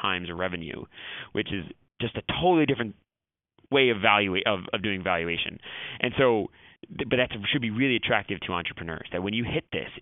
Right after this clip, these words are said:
it, and, and you actually get a system that, that works and is sustaining,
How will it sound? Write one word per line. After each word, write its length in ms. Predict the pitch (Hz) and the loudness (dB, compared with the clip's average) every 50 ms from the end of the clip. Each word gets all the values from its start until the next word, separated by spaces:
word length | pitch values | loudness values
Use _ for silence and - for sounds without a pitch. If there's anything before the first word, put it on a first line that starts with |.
| - | 0
it, 160 | 107 104 - - | 0 0 0 0
and, 180 | 101 98 95 - - | -4 -4 -4 -4 -4
and 280 | 98 95 92 87 78 - _ - | -4 -4 -4 -8 -10 -14 _ -6
you 120 | 101 101 98 | -2 -2 -2
actually 220 | 101 - - 92 | -2 -2 -6 -2
get 180 | - 107 104 - - | 0 0 0 0 -2
a 60 | - 95 - - | -8 -8 -6 -8
system 220 | 101 - 98 90 | -8 -8 -8 -6
that, 140 | 90 82 - _ _ _ _ _ _ _ _ _ _ _ - | -6 -6 -6 _ _ _ _ _ _ _ _ _ _ _ -6
that 160 | 92 - - | -6 -6 -4
works 240 | 98 110 110 101 - | -2 -2 -2 -2 -2
and 100 | 95 92 | -6 -8
is 60 | 90 - 95 | -8 -8 -10
sustaining, 540 | 95 - 113 110 104 92 85 80 80 78 | -6 -2 0 0 0 0 -2 -6 -8 -10